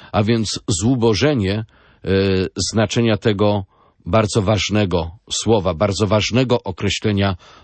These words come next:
Ducha Świętego. W inny sposób próbuje się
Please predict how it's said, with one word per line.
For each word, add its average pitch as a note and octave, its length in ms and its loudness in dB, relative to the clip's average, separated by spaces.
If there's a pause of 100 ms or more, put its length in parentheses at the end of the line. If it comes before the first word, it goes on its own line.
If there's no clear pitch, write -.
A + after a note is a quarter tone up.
(100)
Ducha G#2 300 0
Świętego. E2 760 -4 (1800)
W A#2 60 2
inny C3+ 200 4
sposób C3+ 400 -2
próbuje A#2+ 460 2
się A2 320 0